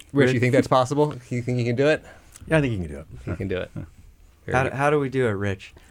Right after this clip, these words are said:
Speaker 2: A w-, one Sharpe would be great.
Speaker 4: <laughs>
Speaker 2: I guess Andy has all the answers.
Speaker 1: We gotta
Speaker 4: Yeah,
Speaker 1: give all our
Speaker 4: no,
Speaker 1: money
Speaker 4: no.
Speaker 1: to Andy.
Speaker 2: He-, here's, here's a question
Speaker 4: Oh,
Speaker 2: I
Speaker 4: I
Speaker 2: have.
Speaker 4: would also say that, uh, let's quote Niels Bohr here and all agree that it's true that, uh, forecasting is very difficult, especially about the future.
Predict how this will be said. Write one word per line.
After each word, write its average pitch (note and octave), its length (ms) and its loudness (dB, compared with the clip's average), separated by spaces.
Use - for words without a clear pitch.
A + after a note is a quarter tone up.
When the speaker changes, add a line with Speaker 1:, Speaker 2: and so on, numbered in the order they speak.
Speaker 2:
A B2+ 100 -2
w-, C3 140 2
one C#3+ 320 0
Sharpe A#2+ 380 -2
would A2 120 -4
be A2 120 -2
great. G#2 400 0
Speaker 4:
<laughs> - 260 -2
Speaker 2:
I C3+ 60 0
guess C3+ 140 2
Andy C#3 320 2
has C3+ 200 2
all C3 140 2
the B2+ 80 2
answers. C3 480 -4
Speaker 1:
We B2 140 -6
gotta A2+ 180 0
Speaker 4:
Yeah, F#2 60 2
Speaker 1:
give - 80 0
all A#2 80 4
our B2 100 4
Speaker 4:
no, - 80 2
Speaker 1:
money A#2 140 2
Speaker 4:
no. A2 60 0
Speaker 1:
to A2 40 0
Andy. A#2 220 2
Speaker 2:
He-, F#3+ 260 0
here's, A#3+ 400 2
here's A#3+ 300 0
a G#3+ 40 -2
question E3+ 400 -4
Speaker 4:
Oh, C3+ 40 0
Speaker 2:
I C3+ 140 8
Speaker 4:
I - 40 8
Speaker 2:
have. C3+ 100 4
Speaker 4:
would D3 140 4
also C#3+ 220 -2
say G#2+ 160 0
that, F#2+ 240 -4
uh, G2 300 -4
let's A2+ 200 -4
quote G#2+ 260 0
Niels F#2 300 -2
Bohr F2+ 320 -4
here G2+ 180 -2
and E2+ 140 -6
all E2+ 160 -4
agree E2+ 240 -6
that E2 140 -6
it's D2+ 180 -10
true G2+ 320 -6
that, D#2 320 -10
uh, D2 320 -6
forecasting F2 640 -8
is D#2 100 -12
very E2 200 -6
difficult, E2+ 520 -10
especially - 400 -10
about D#2 220 -10
the D#2 80 -16
future. - 420 -10